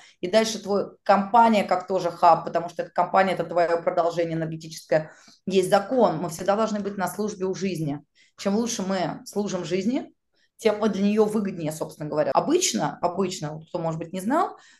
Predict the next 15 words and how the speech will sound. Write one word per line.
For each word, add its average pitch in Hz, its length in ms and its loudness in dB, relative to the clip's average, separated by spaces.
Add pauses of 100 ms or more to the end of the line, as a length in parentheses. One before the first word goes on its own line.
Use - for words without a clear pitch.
(120)
но 208 340 4
если 233 340 -2
у 190 160 0
нас 220 200 4
там, 196 180 -2
не 190 80 -6
знаю, 190 320 2
почка 226 320 -4
не 180 80 0
работает, 226 500 2
ее 202 160 0
удаляют. 202 560 6 (1600)
Вот 220 320 0
чтобы, 226 540 2
вот 226 240 -2